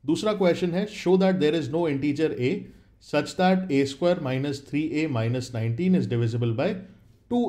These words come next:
eighty nine। ये आपको शो करना है। तो शो वाले क्वेश्चंस अगर आप कमेंट में कर सकते हैं, अगर आपने कर दिया तो well and good, बहुत ही बढ़िया, you will get a shout out, वरना you try it yourself।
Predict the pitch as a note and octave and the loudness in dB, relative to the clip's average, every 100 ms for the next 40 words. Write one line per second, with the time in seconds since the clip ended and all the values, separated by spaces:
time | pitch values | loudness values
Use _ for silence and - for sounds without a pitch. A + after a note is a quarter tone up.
0 | - C3 C3 A#2+ G#2+ G#2 C#3+ D#3 G#3+ G3 | 0 -2 -2 -4 -4 -2 -4 -2 -2 -2
1 | G3 G#3+ E3+ G#2 G#2 F#2+ - _ _ _ | 0 0 0 -6 -8 -12 -16 _ _ _
2 | _ _ _ D3 - G3+ G#3 G3+ F#3+ F3 | _ _ _ -2 4 4 4 2 2 0
3 | F#3+ F3+ E3 E3 E3 - C3+ C#3 D3 D3 | 0 0 0 0 -2 -2 -2 -2 -6 -4
4 | C3+ C3+ C#3+ - C#3+ D#3 F#3 - _ _ | -4 -4 -10 -6 -6 -6 -10 -16 _ _
5 | _ A2+ A2 A#2+ A#2+ B2 B2+ C3 C3+ D3+ | _ -20 -6 -4 -2 -4 -4 -2 -2 -2
6 | F#3 F#3 - - G#2+ A#2+ C#3+ C#3 D#3+ G#3+ | -2 -6 -16 -12 -2 0 0 -2 -6 -6
7 | - - A2 B2 C#3+ D3+ C3+ F3+ F#3 A#2+ | -12 -12 -4 -2 0 -2 -2 -2 -2 -2
8 | A#2 A#2+ B2+ - A#2 A#2+ F3+ G3+ - - | -2 -2 -4 -4 -4 -2 -4 -6 -12 -20
9 | _ _ _ _ _ _ _ C3+ D#3 G#3+ | _ _ _ _ _ _ _ -2 0 -2
10 | A3 E3+ - C#3 C#3+ A#2+ G#2+ G2 F#2 | -2 -4 0 0 0 -2 -4 -8 -14